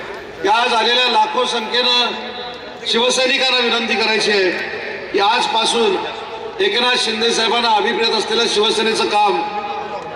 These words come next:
लोकसभेची आणि विधानसभेची निवडणूक होईपर्यंत आपण प्रत्येक गावागावामध्ये जाऊन केलं पाहिजे.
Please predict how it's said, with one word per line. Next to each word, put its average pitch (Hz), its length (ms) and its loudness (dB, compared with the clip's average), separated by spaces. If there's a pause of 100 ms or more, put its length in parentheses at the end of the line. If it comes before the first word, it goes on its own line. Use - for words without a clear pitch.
(140)
लोकसभेची 233 640 2
आणि 262 180 2
विधानसभेची 240 680 2
निवडणूक 233 360 2
होईपर्यंत 208 840 0
आपण 220 300 2
प्रत्येक 233 380 0
गावागावामध्ये 214 720 2
जाऊन 202 220 2
केलं 180 220 4
पाहिजे. 156 320 2